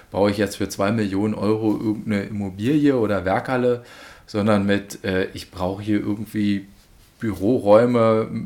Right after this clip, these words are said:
vier Büroräume, ein bisschen Bürofläche.“ Und das, was ich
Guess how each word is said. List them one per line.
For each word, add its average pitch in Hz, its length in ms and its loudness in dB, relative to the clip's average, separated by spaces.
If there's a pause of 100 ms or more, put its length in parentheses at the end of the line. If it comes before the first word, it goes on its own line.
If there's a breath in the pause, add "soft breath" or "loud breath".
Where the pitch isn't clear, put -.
(120)
vier 123 340 -2
Büroräume, 107 840 0
ein 101 120 -2
bisschen 98 320 -6
Bürofläche.“ 98 760 -6 (760 loud breath)
Und 107 300 2
das, - 160 2
was 92 120 -2
ich 143 300 -2